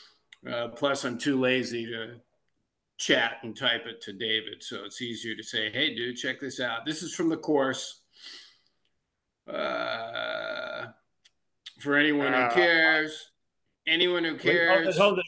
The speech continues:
Speaker 2: wait, start again. I got caught up with the, ah.
Speaker 1: Yeah, right? Okay.
Speaker 2: Some ancient,
Speaker 1: It's, it's
Speaker 2: ancient fucking gutter.
Speaker 1: <laughs>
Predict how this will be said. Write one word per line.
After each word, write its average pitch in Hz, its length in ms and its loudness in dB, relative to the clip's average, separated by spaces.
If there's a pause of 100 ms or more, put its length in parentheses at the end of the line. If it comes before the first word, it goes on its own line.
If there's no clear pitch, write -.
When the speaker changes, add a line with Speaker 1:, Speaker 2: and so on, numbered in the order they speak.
(120)
Speaker 2:
wait, 185 180 6
start 180 320 4
again. 160 400 2
I 135 100 0
got 147 240 -2
caught 160 240 0
up 165 160 0
with 123 180 -4
the, 120 200 -6
ah. 120 880 0 (580)
Speaker 1:
Yeah, 147 340 2 (140)
right? 135 320 6 (320)
Okay. 147 280 0
Speaker 2:
Some 139 180 2 (160)
ancient, 165 400 4
Speaker 1:
It's, 127 160 -8
it's 160 420 -2
Speaker 2:
ancient 156 340 -8
fucking 143 360 0 (120)
gutter. 139 380 4
Speaker 1:
<laughs> 170 500 2